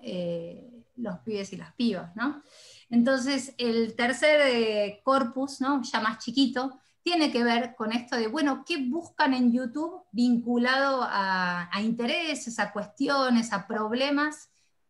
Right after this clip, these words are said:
que hayan surgido de la educación formal, ¿no? Esas cosas que,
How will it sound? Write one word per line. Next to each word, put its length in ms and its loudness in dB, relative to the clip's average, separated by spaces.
que 60 0
hayan 320 0
surgido 600 -2
de 120 -2
la 120 -4
educación 560 -8
formal, 640 -6
¿no? 220 0
Esas 280 -2
cosas 340 -6
que, 380 -4